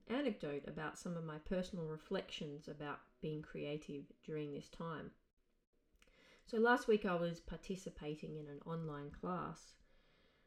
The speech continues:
that, funnily enough, even though it's an online class now and a lot of people are doing it,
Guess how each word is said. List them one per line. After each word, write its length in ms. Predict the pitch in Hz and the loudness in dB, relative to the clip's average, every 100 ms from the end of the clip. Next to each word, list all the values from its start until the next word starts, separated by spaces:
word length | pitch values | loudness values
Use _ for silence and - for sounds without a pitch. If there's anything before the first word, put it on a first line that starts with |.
| - | 4
that, 260 | 233 - - | 6 6 2
funnily 360 | 294 339 269 220 | 2 6 8 10
enough, 320 | 208 202 - | 8 6 4
even 300 | 220 220 214 | 6 8 8
though 400 | 202 196 185 180 175 - _ _ _ 175 | 8 6 4 2 -2 -12 _ _ _ -4
it's 300 | 165 - - | -4 -8 -6
an 160 | 165 | -2
online 360 | 170 165 160 156 | 0 0 -2 -4
class 400 | - 180 170 - | 0 0 0 0
now 280 | 190 202 175 | 2 2 2
and 120 | 156 | -2
a 200 | 156 180 | 0 2
lot 100 | 190 | 2
of 160 | 185 | 0
people 320 | - 185 190 165 | -2 -2 0 -4
are 40 | |
doing 360 | 156 214 233 170 | 4 6 6 4
it, 160 | 151 | -2